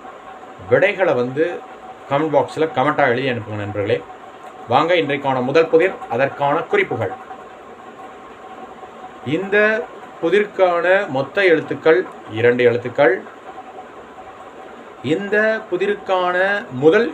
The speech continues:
எழுத்து பார்த்தீங்கன்னா மே அப்படிங்கிற எழுத்து, அதாவது தமிழ் எழுத்துக்கள்ல வரக்கூடிய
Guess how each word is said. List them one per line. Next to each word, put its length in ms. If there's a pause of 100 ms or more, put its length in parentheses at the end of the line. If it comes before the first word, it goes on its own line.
எழுத்து 240
பார்த்தீங்கன்னா 400 (1900)
மே 140 (300)
அப்படிங்கிற 360
எழுத்து, 220 (240)
அதாவது 380 (340)
தமிழ் 260 (160)
எழுத்துக்கள்ல 640 (640)
வரக்கூடிய 580